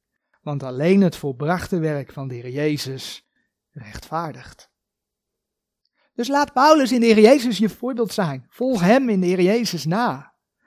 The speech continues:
Dan kun je de Heer in geloof ook dienen. En als we kijken naar het thema van vandaag: "Ben ik dan uw vijand geworden?" Hoe kun je dan Paulus volgen?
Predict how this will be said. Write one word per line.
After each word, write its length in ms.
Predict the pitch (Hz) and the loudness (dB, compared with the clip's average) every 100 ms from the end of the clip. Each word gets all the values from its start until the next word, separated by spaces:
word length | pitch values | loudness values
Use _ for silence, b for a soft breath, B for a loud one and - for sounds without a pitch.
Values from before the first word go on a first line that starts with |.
| _ _ _ - | _ _ _ -8
Dan 120 | 165 | -4
kun 120 | 240 | -2
je 80 | 220 | 2
de 60 | 196 | 4
Heer 180 | 226 | 6
in 160 | 240 202 | 4 2
geloof 420 | - 185 220 233 | 4 6 6 6
ook 240 | 196 147 117 | 2 0 4
dienen. 520 | 202 233 123 _ _ _ _ _ _ _ _ - | 6 4 0 _ _ _ _ _ _ _ _ -18
En 100 | 156 | -14
als 140 | 147 | -12
we 80 | 151 | -4
kijken 340 | 202 214 220 | 0 2 4
naar 100 | 185 | 2
het 120 | 165 | 2
thema 320 | - 220 233 202 | 0 0 0 0
van 200 | 190 175 | 0 0
vandaag: 640 | 170 165 165 - - _ _ _ _ _ _ _ | 0 2 0 -4 -14 _ _ _ _ _ _ _
"Ben 180 | 151 208 | 4 6
ik 120 | 180 | 6
dan 240 | 196 190 180 | 6 4 2
uw 240 | 190 170 | 2 2
vijand 540 | 113 127 208 220 185 | 0 -2 2 4 2
geworden?" 600 | - 170 156 151 131 120 _ _ _ _ _ | 0 -4 -2 -4 -6 -12 _ _ _ _ _
Hoe 360 | - 185 202 | -4 -2 -2
kun 200 | 220 170 | -6 -6
je 120 | 156 151 | -4 -4
dan 340 | 147 147 160 | -6 -6 -10
Paulus 600 | - 139 135 131 120 - _ | -10 -12 -10 -12 -12 -16 _
volgen? 500 | _ 160 147 - - | _ -14 -14 -16 -20